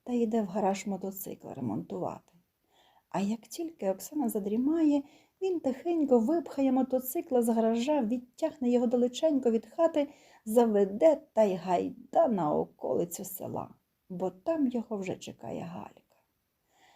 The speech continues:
Роман цей довгенько тягнувся роками, аж поки одного разу Оксана не викрила чоловіка.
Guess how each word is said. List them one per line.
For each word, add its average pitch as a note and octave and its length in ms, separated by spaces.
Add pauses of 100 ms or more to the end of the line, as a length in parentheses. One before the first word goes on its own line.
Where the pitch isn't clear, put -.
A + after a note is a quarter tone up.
(180)
Роман D#4 480
цей B3 200
довгенько A#3 680
тягнувся G3 760
роками, G#3+ 640 (420)
аж A3 260
поки D#4+ 500
одного C4+ 540
разу A3 540 (1000)
Оксана B3 500
не B3 160
викрила B3 540
чоловіка. A3 760